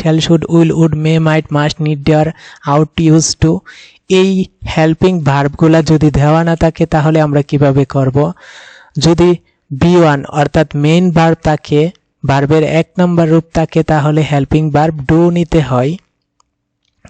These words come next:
আর, ওয়্যার, ডু, হ্যাভ এর সাথে প্রোনাউন উই, দে, ইউ হয়। ডুর সাথে কিন্তু এস নেই। যদি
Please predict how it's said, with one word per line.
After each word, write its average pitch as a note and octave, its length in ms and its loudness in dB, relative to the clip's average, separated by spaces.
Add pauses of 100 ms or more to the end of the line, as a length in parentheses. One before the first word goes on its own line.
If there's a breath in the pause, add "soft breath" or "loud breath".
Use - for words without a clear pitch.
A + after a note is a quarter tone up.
(600 loud breath)
আর, F3 380 2
ওয়্যার, E3 460 2
ডু, E3 160 2
হ্যাভ D#3 360 0
এর D#3 140 2
সাথে D3 340 0
প্রোনাউন D3 500 0 (120)
উই, E3+ 280 2
দে, D3+ 340 2
ইউ D3 260 2
হয়। B2 340 -4 (500 soft breath)
ডুর F3 240 2
সাথে E3+ 280 0
কিন্তু D#3+ 240 -2
এস D3+ 400 0
নেই। C3 280 -4 (340 soft breath)
যদি D#3 260 2